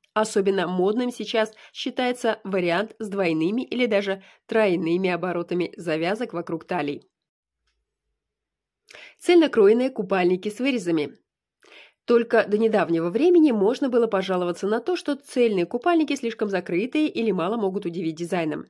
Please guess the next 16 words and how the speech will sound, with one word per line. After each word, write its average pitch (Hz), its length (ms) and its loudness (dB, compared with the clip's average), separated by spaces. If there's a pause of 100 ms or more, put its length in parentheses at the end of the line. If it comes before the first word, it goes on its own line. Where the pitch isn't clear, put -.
(300)
Сейчас 202 520 -2
можно 208 240 0
встретить 220 380 -2
все 196 160 0
больше 175 340 0
моделей 180 540 -2
с - 100 -20
необычными 233 640 0
фигурными 175 680 -2
разрезами 185 680 -2
и - 180 -2
выемками, 160 600 -2 (380)
которые 220 380 4
в 202 80 -2
одних 208 240 2
случаях 208 440 -2